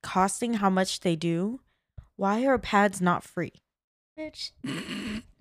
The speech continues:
Speaker 1: Like, <laughs> why
Speaker 2: So
Speaker 1: are pads
Speaker 2: fucking
Speaker 1: not
Speaker 2: random.
Speaker 1: free? I know.
Speaker 2: But, uh, also, baby things in general just cost so much fucking money.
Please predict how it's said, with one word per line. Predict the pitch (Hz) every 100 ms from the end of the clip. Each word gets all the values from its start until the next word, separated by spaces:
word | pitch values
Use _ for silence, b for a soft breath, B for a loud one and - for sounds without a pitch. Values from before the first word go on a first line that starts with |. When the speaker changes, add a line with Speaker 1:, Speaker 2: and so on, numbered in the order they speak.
| _
Speaker 1:
Like, | 226 220 220 - -
<laughs> | _
why | 392 381 - - 622 - 330 311 311 311 - - 349 - 480 523
Speaker 2:
So | 494
Speaker 1:
are |
pads | 453 453
Speaker 2:
fucking | 453
Speaker 1:
not | 403 415
Speaker 2:
random. | 440 415
Speaker 1:
free? | 370 302 - B B -
I | 285
know. | 302 330 277 185 190 - _ _ _ _ - - -
Speaker 2:
But, | 269 277 -
uh, | 247 254 247
also, | 233 262 349
baby | 226 233 240 277
things | 311 302
in | 254
general | 233 226 254
just | 269 254
cost | - 247 - -
so | 208 240 285
much | 254 220 254
fucking | - 226 226 233 214
money. | 190 208 277